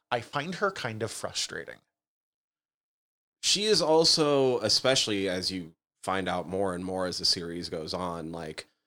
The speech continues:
Speaker 2: in a community that's experiencing grief, she's getting, like, the double load.
Speaker 1: Mm-hmm.
Speaker 2: Because she was close with Daniel, but
Speaker 1: But e-,
Speaker 2: also
Speaker 1: easily potentially romantic. Like, they, I don't think they
Speaker 2: Mm-hmm.
Speaker 1: were romantic, but they were easily heading that direction.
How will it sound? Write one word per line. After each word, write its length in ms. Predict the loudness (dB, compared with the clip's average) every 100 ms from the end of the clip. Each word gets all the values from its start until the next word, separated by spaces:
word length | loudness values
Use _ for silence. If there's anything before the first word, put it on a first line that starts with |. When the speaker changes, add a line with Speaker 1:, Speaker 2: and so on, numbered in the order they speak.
| _ -2
Speaker 2:
in 120 | 0
a 80 | -2
community 600 | -6 -2 0 2 4 4
that's 220 | 2 2
experiencing 760 | -2 -2 2 2 4 2 2
grief, 520 | 2 0 0 -4 -8 -18 _ _
she's 400 | 0 2 2 2
getting, 280 | 2 2 2
like, 260 | 0 -4 -6
the 80 |
double 380 | -6 -6 -6 -14 _ _ _ _
load. 120 | -4 -2
Speaker 1:
Mm-hmm. 200 | -2 -6 -10 _
Speaker 2:
Because 240 | -2 0 0
she 120 | -2
was 160 | -6
close 320 | -2 0 0 -2
with 140 | 0
Daniel, 580 | 4 4 4 0 -6 -12 _ _ _ _ -14 -10 0
but 180 | 2 4
Speaker 1:
But 80 |
e-, 20 | 10
Speaker 2:
also 500 | 12 12 8 8 10
Speaker 1:
easily 440 | 8 8 6 4
potentially 540 | 4 6 6 8 6 6
romantic. 600 | 4 4 -2 -2 2 6
Like, 160 | 6
they, 160 | 6 2 -2 0
I 100 | 4
don't 140 | 6 4
think 160 | 4
they 100 | 4
Speaker 2:
Mm-hmm. 120 | 6 8
Speaker 1:
were 180 | 8
romantic, 720 | 8 6 4 -2 0 -2 0 4
but 300 | 6 4 4
they 120 | 2
were 300 | 4 0 -2 -8 _ _ _ _ _ _ _ _ _ _ _ _ -4
easily 420 | -2 0 0 2
heading 260 | 2 0 0
that 180 | 0 0
direction. 400 | -4 -4 -8